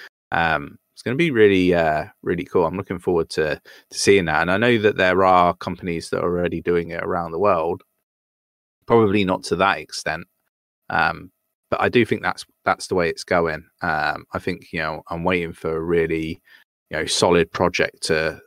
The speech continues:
to, to pop its head up and, uh, you know, in that sector and, um, you know, long-term view. This is like me talking about Singularity Net back in twenty twenty, um, kind of deal.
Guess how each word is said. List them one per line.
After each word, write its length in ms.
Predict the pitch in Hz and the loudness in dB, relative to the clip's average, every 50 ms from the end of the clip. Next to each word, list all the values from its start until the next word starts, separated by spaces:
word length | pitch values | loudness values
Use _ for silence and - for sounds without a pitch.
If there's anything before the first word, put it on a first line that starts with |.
| _ _ - | _ _ -6
to, 180 | - 87 - - | -4 -4 -4 -4
to 120 | - - 90 | -6 -8 -6
pop 260 | - - 85 80 - | -2 -2 -2 -2 -2
its 160 | - - - - | -4 -6 -2 -2
head 180 | 85 85 80 | -2 0 2
up 180 | 80 80 78 - - | 0 0 -2 -2 -4
and, 400 | 85 80 78 78 76 76 78 80 | -4 -4 -4 -8 -10 -10 -6 -4
uh, 440 | 80 78 80 80 82 82 80 78 78 - - _ _ - | -4 -2 -2 -2 -2 -4 -4 -6 -8 -10 -16 _ _ -8
you 80 | - | -6
know, 100 | 82 80 82 | -2 -2 -2
in 120 | 82 82 | 0 0
that 180 | 82 80 - - | 0 -2 -2 -2
sector 540 | - - - - _ - - 82 80 82 | -4 -4 -4 -4 _ -6 -4 -2 -2 -2
and, 260 | 82 80 78 78 82 - - | -4 -6 -8 -12 -16 -12 -8
um, 380 | 90 80 76 78 - 80 82 - _ _ _ _ - _ _ _ _ _ _ | -6 -4 -4 -6 -8 -12 -16 -20 _ _ _ _ -20 _ _ _ _ _ _
you 60 | 82 - | -8 -6
know, 60 | 76 | -4
long-term 680 | 80 90 95 101 98 90 - - 87 82 80 80 78 | 0 2 2 2 2 0 0 0 0 0 0 -2 -4
view. 300 | - - - - - 95 90 | -8 -6 -6 -6 -6 -4 -4
This 160 | - 92 - | -6 -4 -4
is 120 | - - - | -4 0 0
like 180 | 87 82 - | 0 0 0
me 200 | - 92 92 87 85 | 0 -2 -2 -2 -2
talking 360 | - - 90 85 - 92 90 | -2 -2 -2 -2 -2 -4 -6
about 400 | 87 - 90 85 82 85 87 - | -2 0 2 2 2 2 0 -2
Singularity 640 | - - 87 82 92 87 87 85 90 - - - - | -4 -6 -4 -2 0 2 2 2 2 0 0 -2 -4
Net 260 | 87 92 92 95 - - _ _ _ _ _ _ _ - | -2 -2 -2 -2 -2 -4 _ _ _ _ _ _ _ -4
back 160 | - - - - | -4 -4 -4 -6
in 100 | 87 87 | -8 -6
twenty 300 | - - 92 92 90 90 | -4 -4 -4 -4 -4 -4
twenty, 420 | - - 92 87 90 90 92 - _ _ - - _ _ _ _ _ _ | -2 0 0 0 0 -2 -6 -10 _ _ -20 -20 _ _ _ _ _ _
um, 460 | - 98 90 90 87 85 85 90 107 _ _ | -8 -4 -4 -4 -4 -6 -10 -12 -16 _ _
kind 220 | - - 87 85 82 | -4 -2 0 0 0
of 160 | 80 76 - _ | 0 -2 -2 _
deal. 360 | - 85 82 82 80 104 - | 0 0 2 0 -2 -4 -8